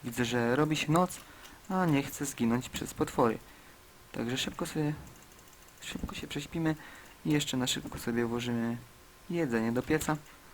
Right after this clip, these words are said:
i prześpimy się. Tylko niech słońce zajdzie.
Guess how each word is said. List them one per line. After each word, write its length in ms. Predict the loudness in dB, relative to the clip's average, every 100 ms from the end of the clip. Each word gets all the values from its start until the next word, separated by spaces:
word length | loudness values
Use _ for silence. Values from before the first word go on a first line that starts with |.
| -20 -20 -20 -12 -2
i 140 | -2
prześpimy 500 | 0 -4 -4 -4 -4
się. 180 | -4 -8 -14 -18 -4
Tylko 200 | -2 0
niech 160 | 0 0
słońce 260 | -4 0
zajdzie. 280 | 0 0